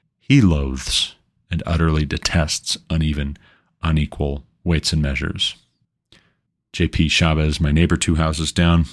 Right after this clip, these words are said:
listened to my very long two and a half hour episode about Doug Wilson,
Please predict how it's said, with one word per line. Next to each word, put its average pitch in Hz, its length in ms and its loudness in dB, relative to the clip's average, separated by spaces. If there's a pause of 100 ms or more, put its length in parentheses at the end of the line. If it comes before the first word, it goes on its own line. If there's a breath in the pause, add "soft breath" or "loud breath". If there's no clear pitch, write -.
listened 117 480 2 (580 soft breath)
to 110 160 4
my 98 420 6
very 120 500 4
long 117 600 4 (320 loud breath)
two - 180 4
and 123 120 6
a - 20 4
half 117 240 2
hour 110 400 4 (560 loud breath)
episode 101 360 2
about 95 260 0
Doug 92 200 4
Wilson, 92 440 2